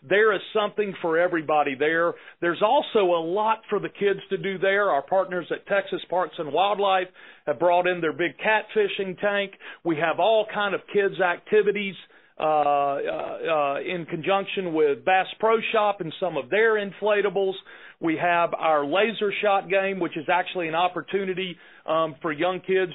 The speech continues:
to be able to replicate a hunting situation with, uh, uh, uh, a gun that shoots, uh, infrared, um, I guess laser,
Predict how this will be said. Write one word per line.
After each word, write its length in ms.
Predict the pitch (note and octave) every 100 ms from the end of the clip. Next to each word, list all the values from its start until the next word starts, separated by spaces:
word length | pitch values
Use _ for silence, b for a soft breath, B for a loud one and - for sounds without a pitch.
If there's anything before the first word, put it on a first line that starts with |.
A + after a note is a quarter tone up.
| -
to 80 | D3
be 220 | F3 E3+
able 280 | F3 E3 D3
to 80 |
replicate 680 | B2+ D3+ F#3 F#3+ F3+ F#3 F#3
a 80 | E3
hunting 280 | E3 F3+ E3+ -
situation 800 | F#3 F3+ D#3+ F3+ F3+ - F3+ E3+ B B -
with, 260 | D#3 D#3+ D#3 - _ _ -
uh, 60 |
uh, 680 | D3 C3 C3 C3+ D3+ C#3 C3 C3 D#3
uh, 340 | C#3 B2 A#2+ A#2 _ -
a 80 | D#3+
gun 320 | D3 F#3 F3+
that 120 | D3 D3+ -
shoots, 200 | F#3 -
uh, 180 | D#3+ C#3 D3
infrared, 680 | G3 F#3+ F3+ F3 E3+ E3 D3+ b b b -
um, 680 | C3+ C3 B2+ A#2+ B2 A#2+ B2+ C3
I 80 | B2
guess 140 | C#3+ -
laser, 560 | C3+ E3+ A3 C#3 E3+